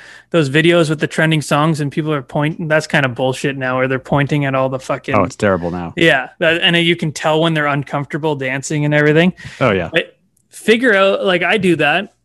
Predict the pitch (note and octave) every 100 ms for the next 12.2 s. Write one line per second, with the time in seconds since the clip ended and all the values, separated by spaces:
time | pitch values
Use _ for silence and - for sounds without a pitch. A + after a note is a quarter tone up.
0 | _ G3 E3+ E3+ E3+ E3 F#3 E3 E3+ -
1 | - G3 G3 G3+ A3+ A#3+ A#3+ G#3 - G3
2 | G3 F3+ D#3+ G3 - E3+ E3 E3+ D#3+ C#3
3 | C#3 E3 B2 _ _ _ E3+ D#3 G3+ A3
4 | - F#3+ F3+ C#3+ C#3 C#3 C#3 C3 D3 -
5 | - G3+ F#3 E3 F3+ - - G3 G#3 E3+
6 | D#3 - E3 D#3+ C#3 _ - F#3 F#3 F3+
7 | D3 C#3 C#3 C#3+ - C#3+ C#3 C#3 - C#3+
8 | C3+ C3+ F#3 F3 D#3 D#3 D#3+ D#3+ D#3+ F3
9 | - - - - - - - E3 - G3+
10 | A3+ F3 F3+ G3+ C3+ B2+ E3 D#3 C#3+ _
11 | _ _ F#3+ F#3 A3 G#3 F3 F3+ F3 E3+
12 | D#3+ D3+